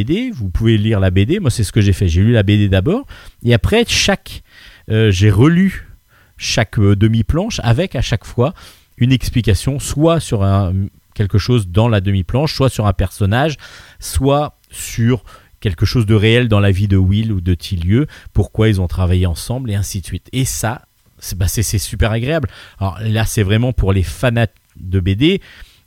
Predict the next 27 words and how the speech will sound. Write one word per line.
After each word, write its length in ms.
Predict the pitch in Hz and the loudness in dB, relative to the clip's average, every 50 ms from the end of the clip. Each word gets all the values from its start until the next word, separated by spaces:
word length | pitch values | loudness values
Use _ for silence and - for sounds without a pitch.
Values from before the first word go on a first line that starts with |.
| _ _ - | _ _ -2
où 180 | 123 123 127 127 | -2 -2 0 -2
on 120 | 120 104 | -2 -2
va 180 | 92 98 98 98 | 0 2 2 2
avoir, 520 | 98 92 101 101 113 123 147 160 139 110 | 2 0 0 0 0 0 0 -2 0 0
euh, 100 | 98 92 | -2 0
ben, 320 | 82 92 90 92 92 - - - - - | 0 -2 -2 -2 -4 -6 -10 -16 -20 -4
comme 140 | - 123 98 | -2 0 0
ça 160 | - - 143 | 0 0 -2
des 180 | 139 123 101 101 | -2 0 -2 -2
explications. 600 | 107 - - - 104 92 107 90 - - 147 180 | -2 -4 -4 -4 -2 0 0 0 0 0 -4 -4
C'est 180 | - - 117 98 | -2 -2 0 0
vraiment 300 | 95 101 110 135 160 - | 2 2 2 0 -2 0
pour 200 | - 123 - - | -2 -2 -2 -2
ceux 140 | - 160 | -4 -6
qui 180 | 151 - - 107 | -6 -4 -4 -2
veulent 200 | 104 110 104 - - _ _ - | 0 0 0 -2 -4 _ _ -6
comprendre 420 | 151 139 - - 143 143 143 131 | -2 -2 -2 -2 -2 -4 -2 -2
un 80 | 120 101 | -2 -4
peu 120 | - 120 | -4 -4
plus 260 | 98 - 127 113 - - - - - - _ | -2 -2 -2 -2 -4 -8 -16 -20 -20 -8 _
comment 260 | - 117 117 120 123 | 0 2 2 2 0
on 20 | |
fait 180 | 113 - - 110 | 0 0 0 0
une 120 | 104 98 | 0 2
B 60 | 92 98 | 2 2
D, 280 | 92 92 98 127 135 - | 2 4 2 2 0 0
comment 380 | - 135 113 117 123 127 127 | 0 0 2 2 0 0 -2